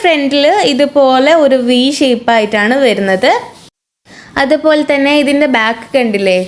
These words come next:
നല്ല നീളുണ്ട്. അത്, അതുകൊണ്ട് തന്നെ നമ്മളെ കാലിന് ഒരിന് പൊട്ടുകയോ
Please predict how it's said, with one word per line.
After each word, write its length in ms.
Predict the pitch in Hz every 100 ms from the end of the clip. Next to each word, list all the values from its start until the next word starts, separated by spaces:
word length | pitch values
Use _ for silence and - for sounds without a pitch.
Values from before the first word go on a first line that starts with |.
| - 254
നല്ല 160 | 262 285 269
നീളുണ്ട്. 600 | 240 233 262 254 196 220 381 - - - -
അത്, 100 | 156 - 285
അതുകൊണ്ട് 380 | 269 320 320 302 294
തന്നെ 200 | 277 311 320
നമ്മളെ 220 | 302 320 320
കാലിന് 420 | 285 277 294 294 285
ഒരിന് 240 | 269 277 277
പൊട്ടുകയോ 440 | 262 247 262 262